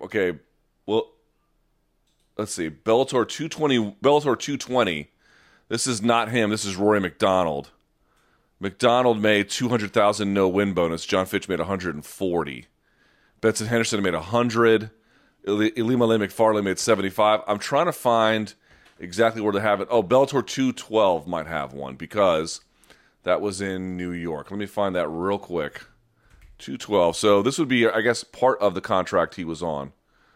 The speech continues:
Um, man, uh,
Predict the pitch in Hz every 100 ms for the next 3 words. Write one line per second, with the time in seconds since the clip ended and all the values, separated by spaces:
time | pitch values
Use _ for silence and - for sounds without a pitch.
0 | _ _ _ _ 85 85 85 85 85 82
1 | _ _ _ _ _ _ _ _ _ _
2 | _ _ _ 101 120 73 60 _ _ _
3 | _ _ _ 87 87 85 85